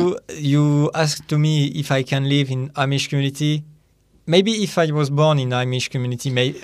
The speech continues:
Speaker 2: I, I will live with them, but n-, right now, no, it's impossible.
Speaker 1: No, because you know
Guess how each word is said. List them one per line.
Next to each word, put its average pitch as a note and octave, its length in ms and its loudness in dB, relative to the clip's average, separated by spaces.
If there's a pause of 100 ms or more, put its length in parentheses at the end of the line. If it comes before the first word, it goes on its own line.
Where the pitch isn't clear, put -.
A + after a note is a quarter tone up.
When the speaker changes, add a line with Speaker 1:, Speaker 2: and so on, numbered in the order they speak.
(140)
Speaker 2:
I, D3+ 180 4 (140)
I D#3+ 140 4
will D#3+ 180 4 (180)
live G3+ 240 2 (300)
with C#3 160 2
them, E3 240 0
but C#3+ 280 4 (760)
n-, D3+ 140 0 (100)
right F#3 260 6
now, A#3+ 300 8
no, A#2 220 0 (100)
it's C#3 180 -2
impossible. C#4 520 8
Speaker 1:
No, B3+ 40 0
because D#4 400 6
you E4+ 260 6
know D4 380 10